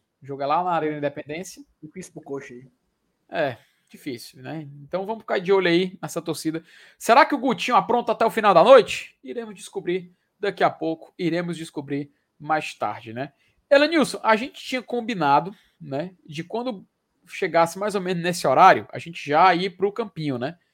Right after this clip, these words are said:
Speaker 2: Então,
Speaker 1: Mas só um
Speaker 2: bora.
Speaker 1: deta-, mas só um detalhe, tá? Só uma noticiazinha que saiu aqui de última hora, não sei se você ficou sabendo, mas vai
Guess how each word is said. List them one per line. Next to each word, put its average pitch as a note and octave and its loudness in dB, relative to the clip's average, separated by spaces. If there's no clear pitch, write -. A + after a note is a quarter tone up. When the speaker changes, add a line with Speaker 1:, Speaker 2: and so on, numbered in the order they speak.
Speaker 2:
Então, - -8
Speaker 1:
Mas G3+ 0
só C4 2
um C4+ -8
Speaker 2:
bora. D#4 0
Speaker 1:
deta-, F#3+ 2
mas F#3 -2
só C4 0
um C#4+ -10
detalhe, G#3 2
tá? - 0
Só - -8
uma C4 -4
noticiazinha G3+ -4
que - -16
saiu F3 0
aqui E3+ -6
de C#3+ -10
última E3 -4
hora, F#3 4
não F3 -14
sei G#3+ -2
se - -16
você F#3 -6
ficou F3 -8
sabendo, C#3+ -8
mas F3+ -2
vai F#3+ 2